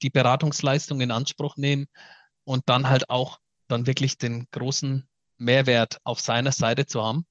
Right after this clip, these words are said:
Ist es auch so, dass, dass ihr dann vielleicht auch mehrfach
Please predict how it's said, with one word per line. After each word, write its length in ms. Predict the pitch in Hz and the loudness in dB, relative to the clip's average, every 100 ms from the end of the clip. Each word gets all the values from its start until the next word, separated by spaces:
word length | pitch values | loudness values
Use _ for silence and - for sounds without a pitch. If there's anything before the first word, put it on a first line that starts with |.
| _ | _
Ist 160 | 160 | 0
es 80 | 170 | 4
auch 120 | 175 - | 2 4
so, 140 | 175 | 2
dass, 200 | 180 - | 2 0
dass 180 | 170 - | -4 0
ihr 140 | 170 | 0
dann 300 | 160 151 151 | 2 0 -4
vielleicht 280 | - 156 160 | 0 0 0
auch 120 | 147 | -2
mehrfach 580 | 147 143 175 185 - | 2 2 2 0 -2